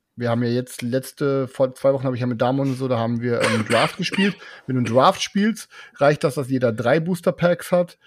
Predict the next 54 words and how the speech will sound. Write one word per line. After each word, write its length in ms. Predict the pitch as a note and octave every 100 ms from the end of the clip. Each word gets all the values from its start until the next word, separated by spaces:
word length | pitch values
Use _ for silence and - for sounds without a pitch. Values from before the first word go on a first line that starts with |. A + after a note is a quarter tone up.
| - _
Wenn 140 | B2+
du 100 | C3+
aber 140 | C3 B2
ein 80 | B2
Sealed 500 | - - E3+ G3 -
spielst, 520 | - E3 F3 E3 C#3
wo 100 | C3+
dann 160 | C3+
quasi 340 | C3+ C3+ B2+ A#2+
jeder 380 | A#2+ C3 B2+ B2
quasi 420 | - A#2+ A#2+ A#2+
aus 180 | A2 A2+
seinen, 460 | A2+ B2 B2 B2+
nur 160 | C#3+ C#3
aus 120 | A2+
seinem 180 | C3 C#3
Booster 220 | C#3+ D3
Pack 180 | C#3 C3+
sich 160 | C3+
ein 60 | C#3
Deck 180 | C3+ -
baut, 240 | B2+ B2+
brauchst 240 | - A#2 A#2+
du 40 |
halt 100 | A2
sechs 200 | A2+ -
Booster 300 | - A#2 G#2+
Packs. 380 | A2 G#2+ - _ - - -
Deswegen 300 | A#2 A#2+ B2
haben 100 | C3
wir 80 | C#3
uns 100 | C3
jetzt 140 | B2+
auch 160 | C3 B2+
entschieden, 380 | B2+ - D3 C3+
als 160 | C3
wir 80 | C3
Sealed 280 | - D#3 C#3
gespielt 380 | B2+ - D3 C3
haben, 200 | C3+ C3
ey, 100 | B2+
pass 160 | C3 C3
auf, 200 | C3+ C3
wir 80 |
spielen 340 | A#2+ - C3+ C3
jetzt 400 | B2+ C3 - -
Sealed, 400 | C#3+ C#3 C3+ -
ähm, 200 | A#2+ A#2+
auf 100 | A2
jeden 100 | C3
Fall 120 | A#2+
Herr 100 | A#2
der 120 | A#2 A#2+
Ringe, 320 | C3 B2+